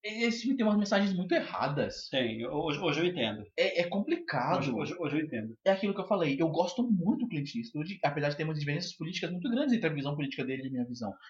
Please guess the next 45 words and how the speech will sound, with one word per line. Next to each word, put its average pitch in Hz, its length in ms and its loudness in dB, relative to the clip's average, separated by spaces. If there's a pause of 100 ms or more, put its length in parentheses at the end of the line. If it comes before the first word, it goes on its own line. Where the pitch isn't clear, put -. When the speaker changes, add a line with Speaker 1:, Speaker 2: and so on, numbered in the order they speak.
Speaker 1:
Mas, 175 160 2
cara, 113 420 0
eu 170 160 6
amo 202 140 4
Gran 294 180 0
Torino, 349 480 0
por 135 100 -2
exemplo, 123 280 -2
Speaker 2:
Sim. 123 340 -4 (160)
Speaker 1:
que 202 120 6
é 196 40 8
um 226 140 4
filme 254 440 0
muito 208 320 2
menos 339 240 0
nocivo 320 480 2
do 277 120 0
que 156 160 0
esse. - 240 -4
Speaker 2:
Sim. 262 220 -2 (340)
Speaker 1:
Também 202 340 4
é 403 60 0
um - 40 2
filme 165 280 -4
com 170 100 -4
a 151 60 -2
pegada 127 260 2
mais - 160 0
Speaker 2:
Não, 349 60 8
mas 349 100 4
o - 20 4
Gran, 139 120 2
Speaker 1:
conservadora. 202 320 6
Speaker 2:
o - 100 8 (160)
Gran, 240 80 -4
o - 40 -4
Gran 254 180 4
Torino, 214 440 0
é, 185 200 2 (100)
fala 339 160 0
um 240 60 -4
pouco 180 240 -4
sobre 147 200 -2
a 131 40 2
aceitação, 135 680 -4